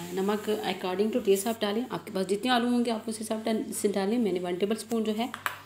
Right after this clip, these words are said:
वो आलू ऐड कर लिए हैं, वन टेबल स्पून ही मैं इसमें धनिया powder, coriander powder जो है वो ऐड कर रही हूँ। chili flakes ज़्यादा अच्छे लगेंगे, red chili powder भी आप डाल सकते हैं। मैं chili flakes जो है वो इसमें डाल रही हूँ। थोड़े से चटपटे बना रही हूँ तो थोड़े से ज़्यादा ही डालूँगी,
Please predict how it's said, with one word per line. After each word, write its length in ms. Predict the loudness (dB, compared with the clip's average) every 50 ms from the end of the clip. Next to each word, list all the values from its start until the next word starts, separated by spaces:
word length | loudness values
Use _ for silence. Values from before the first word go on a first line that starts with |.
| -20 -12 -2 2
वो 80 | 4 4
आलू 240 | 6 6 4 4 4
ऐड 160 | 2 2 0
कर 140 | 0 0 2
लिए 160 | 2 2 2
हैं, 120 | 0 0 0
वन 180 | 0 2 2 2
टेबल 220 | 2 2 2 0
स्पून 320 | -2 -2 0 2 4 4 6
ही 160 | 6 4 4
मैं 140 | 4 4 2
इसमें 480 | 0 0 0 0 0 0 0 -2 -4 -2
धनिया 300 | 0 2 4 4 4 4
powder, 360 | 4 2 2 2 2 2 2
coriander 420 | 2 0 2 2 2 4 4 4
powder 300 | 4 4 4 4 2 2
जो 120 | 0 0 -2
है 120 | -6 -8 -10 -10 -4 -2
वो 120 | 0 0
ऐड 140 | 0 0 -2
कर 160 | 0 0 2
रही 100 | 2 2
हूँ। 120 | 0 -2 -4 -8 -14 -20 -20 -20 -20 -20 -12 -4
chili 200 | 0 2 4 4 2
flakes 460 | 2 0 0 0 -2 -2 -4 -6 -8 -10 -6 0
ज़्यादा 220 | 2 4 4 4
अच्छे 200 | 4 4 4 4
लगेंगे, 420 | 2 4 2 2 2 2 0 -2 -4 -8 -14 -20 -20 -20 -18 -8 -2
red 160 | 0 0 2 2
chili 180 | 0 0 0
powder 300 | 2 4 4 4 4 4
भी 100 | 2 2
आप 160 | 2 0 0
डाल 140 | 0 0 0
सकते 260 | 0 -4 -6 -4 -4
हैं। 80 | -2 0
मैं 160 | 0 0 0 0
chili 200 | -2 -2 -4 -4
flakes 340 | 0 2 2 2 2 2 0
जो 80 | 0
है 140 | 0 0 -2 -6 -8 -2
वो 120 | 0 0
इसमें 240 | 0 2 2 2 2
डाल 180 | 4 2 2 0
रही 140 | 2 2 2
हूँ। 160 | 0 0 -2 -6 -14 -20 -20 -20 -16 -6 -2
थोड़े 180 | 0 2 2 2
से 120 | 2 2 2
चटपटे 420 | 2 2 2 2 4 6 6 8
बना 240 | 8 8 8 8 8
रही 100 | 6 6
हूँ 80 | 4
तो 80 | 0 0 2 2
थोड़े 160 | 2 2 2
से 140 | 0 -2 -8 -12 -8 -2
ज़्यादा 280 | 2 2 4 4 2
ही 100 | 2 0
डालूँगी, 460 | 0 0 0 0 0 0 0 0 -2